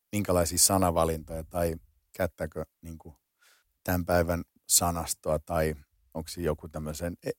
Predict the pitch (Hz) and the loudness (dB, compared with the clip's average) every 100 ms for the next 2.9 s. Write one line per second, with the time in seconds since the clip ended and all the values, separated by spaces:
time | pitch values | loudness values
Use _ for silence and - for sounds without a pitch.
0 | _ - 87 - 80 - - 80 80 78 | _ -2 -2 0 -4 -4 -12 -12 -10 -8
1 | 85 82 78 80 80 78 85 85 135 95 | -6 -8 -10 -10 -6 -4 -2 -4 -6 -12
2 | 82 85 87 85 82 80 78 73 - | -12 -8 -2 -2 -2 -4 -10 -14 -18